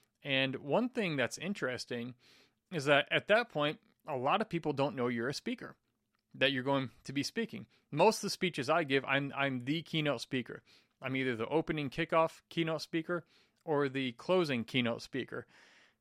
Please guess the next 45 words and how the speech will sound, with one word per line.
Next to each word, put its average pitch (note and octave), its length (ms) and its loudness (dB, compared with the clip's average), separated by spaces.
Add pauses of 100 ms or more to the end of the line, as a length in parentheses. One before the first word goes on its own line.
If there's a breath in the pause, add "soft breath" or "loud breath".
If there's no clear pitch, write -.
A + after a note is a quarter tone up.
(120)
And C#3+ 380 0 (100)
a D3+ 60 -6
lot C#3 180 4
of D3 60 0
people, C#3 360 -2 (240)
because C3+ 260 -4
I'm C#3 120 0
not B2 200 0 (180)
super C3+ 440 -2
famous, B2+ 460 0
I'm B2+ 100 -2
not B2 180 -2 (160)
celebrity A#2+ 540 0
status A#2+ 480 -2
recognizable, B2 760 -4 (380)
even C3+ 180 -2
though C3 100 2
I've B2 60 0
been A2 180 -4
doing E3+ 200 0
this B2+ 160 -4
a B2 40 -10
long A2+ 200 -4
time, A#2 280 -4 (600 soft breath)
a C#3 60 -2
lot C3 260 4
of - 60 -2
people C#3 260 -6
don't B2 300 -2
know D3 160 0
who B2 180 -4
I A#2 120 -2
am. F3 280 -4 (720)
And D3+ 100 -8
so C3+ 220 2
I'll E3+ 180 4
just C#3 180 -8
walk C3 280 0
up, D3+ 220 4 (260)
I'll C#3 240 2 (220)
walk B2 260 2
up C3 100 -4
to A#2 100 -6
random B2+ 320 -2
people, C3+ 440 -4